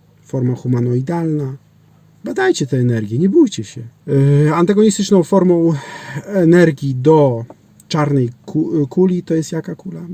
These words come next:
Biała kula. Jakbyście to bardziej zbadali, byście zrozumieli,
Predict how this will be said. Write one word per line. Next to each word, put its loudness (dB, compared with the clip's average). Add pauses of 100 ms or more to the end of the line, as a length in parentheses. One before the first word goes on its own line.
(120)
Biała -4
kula. -12 (160)
Jakbyście -4
to -4
bardziej -2
zbadali, -2
byście -8
zrozumieli, 0